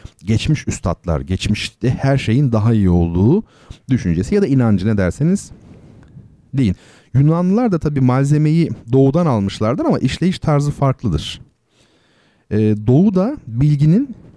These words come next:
ya dini ya da teknik amaçlı olduğunu, ama Yunan'da bilmek için bilmenin ön planda olduğunu görüyoruz. Ee, Yunanlılar üç tane şeyden geçtiler. Ee, siyasal,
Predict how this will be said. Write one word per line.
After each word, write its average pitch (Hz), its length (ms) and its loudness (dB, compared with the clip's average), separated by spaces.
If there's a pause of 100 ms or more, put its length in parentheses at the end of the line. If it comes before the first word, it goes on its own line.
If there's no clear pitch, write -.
(200)
ya 185 280 0
dini 170 520 2
ya 185 120 2
da 262 60 0
teknik - 520 -2
amaçlı 107 420 0
olduğunu, 87 500 2 (460)
ama 123 140 0
Yunan'da 143 460 0 (200)
bilmek 123 360 0
için 98 260 -2 (540)
bilmenin 110 380 4
ön 104 140 2
planda 95 380 0
olduğunu 90 500 0 (640)
görüyoruz. 87 540 0 (440)
Ee, 95 80 -2
Yunanlılar 151 840 0
üç - 180 -2
tane 151 380 -2 (1400)
şeyden 147 440 0
geçtiler. 82 640 -4
Ee, 90 720 0 (1040)
siyasal, 120 880 -2